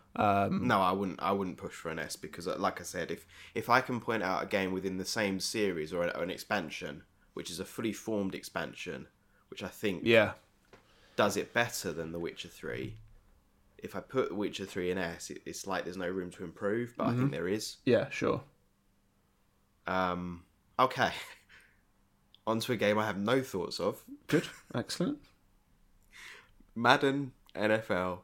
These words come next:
Speaker 2: two thousand and three.
Speaker 1: Yeah. Um,
Speaker 2: I'm hoping you've got something to say about it. <laughs>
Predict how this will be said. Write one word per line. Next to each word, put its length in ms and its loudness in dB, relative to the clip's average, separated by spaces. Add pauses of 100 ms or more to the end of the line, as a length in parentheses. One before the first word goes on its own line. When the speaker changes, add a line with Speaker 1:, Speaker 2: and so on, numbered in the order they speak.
(140)
Speaker 2:
two 180 -2
thousand 340 -2
and 120 -4
three. 340 -8 (1900)
Speaker 1:
Yeah. 1040 0 (840)
Um, 580 4 (240)
Speaker 2:
I'm 140 0
hoping 320 6
you've 120 -2
got 140 2
something 260 2
to 80 -12
say 200 2
about 280 0
it. 260 -6
<laughs> 40 -20